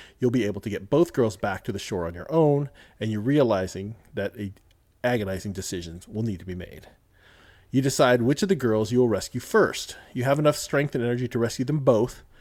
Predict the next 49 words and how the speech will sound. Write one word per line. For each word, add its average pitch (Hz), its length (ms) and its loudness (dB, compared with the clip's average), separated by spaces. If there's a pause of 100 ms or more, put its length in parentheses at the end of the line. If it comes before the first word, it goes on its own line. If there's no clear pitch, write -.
(300)
but 113 120 -2
you 120 80 0
can 120 100 0
only 139 160 4
do 135 140 2
it 117 80 2
one 117 160 0
at 117 80 -4
a - 40 -6
time. - 420 -10 (680)
You 107 120 -2
look 135 140 2
at 175 60 -2
the - 60 -10
two 196 140 0
girls, 123 600 2
and 110 160 -6
the 110 40 -2
niece 139 260 0
is 113 120 -2
really 127 320 2
struggling 135 440 0
to - 100 -8
hold 113 200 -4
her 117 100 -2
head 113 200 0
above 117 200 0
the 135 60 0
water, 98 440 -2 (420)
and 120 160 -4
you 127 60 2
know 135 160 6
if - 120 0
you 127 60 -4
take - 220 -4
your 117 80 -2
daughter 110 260 0
back 104 220 -2
first, 123 440 -2
there 117 140 0
will 113 60 -2
be 110 100 -2
little 117 300 0
or 101 60 -2
no 95 120 -4
chance 92 320 -8
she - 140 -14
will - 80 -14
survive. - 560 -10